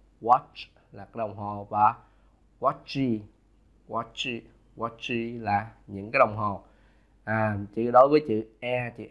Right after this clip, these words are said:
S này chúng ta sẽ đọc thêm chữ is, is ở phía trước. Chữ S không chúng ta chỉ đọc là s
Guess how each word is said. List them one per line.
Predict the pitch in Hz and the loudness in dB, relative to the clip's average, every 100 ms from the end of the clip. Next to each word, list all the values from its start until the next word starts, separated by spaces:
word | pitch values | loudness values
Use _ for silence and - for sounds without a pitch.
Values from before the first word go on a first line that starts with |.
| 135 156 | -8 -8
S | - | -10
này | 107 101 98 | -12 -10 -10
chúng | 113 | -10
ta | 107 | -12
sẽ | - | -10
đọc | 104 92 - | -10 -10 -12
thêm | 107 107 | -14 -12
chữ | 104 98 - - | -12 -14 -12 -6
is, | 127 120 104 - _ _ _ - | -4 -4 -6 -14 _ _ _ -12
is | 123 127 113 - _ _ _ _ - | -6 -6 -6 -16 _ _ _ _ -20
ở | 101 110 | -16 -8
phía | 143 147 | -6 0
trước. | 196 - - _ _ _ | -2 -2 -20 _ _ _
Chữ | - 135 165 | -6 -2 4
S | 135 107 | 6 6
không | - 127 | 4 0
chúng | 123 127 | -2 -6
ta | 117 | -6
chỉ | 117 | -6
đọc | 117 107 | -8 -8
là | 107 | -10
s | - - - | -10 -14 -16